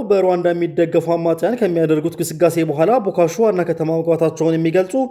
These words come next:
እርስ በርሱ የሚጋጩ ዘገባዎች መውጣታቸውን ተከትሎ ነው። በወቅቱ የኤም ሃያ ሦስት ተዋጊዎች ከቡካሹ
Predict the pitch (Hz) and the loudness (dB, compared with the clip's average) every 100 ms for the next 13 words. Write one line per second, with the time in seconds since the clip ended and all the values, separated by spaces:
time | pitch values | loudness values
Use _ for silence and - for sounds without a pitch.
0 | - - 254 240 208 190 185 180 175 160 | -8 0 2 4 2 0 0 0 0 2
1 | 165 165 160 160 165 190 247 185 160 165 | 0 2 0 2 2 2 2 0 0 0
2 | 156 160 175 180 196 208 240 247 202 92 | -2 -2 -2 -2 -2 -4 4 4 6 2
3 | 85 - _ 220 254 233 240 226 247 226 | -6 -18 _ 4 6 6 2 -8 0 0
4 | 196 190 175 190 175 185 175 160 254 247 | 0 -4 -4 -6 -4 -2 -2 0 0 0
5 | 202 175 170 170 | -2 0 0 0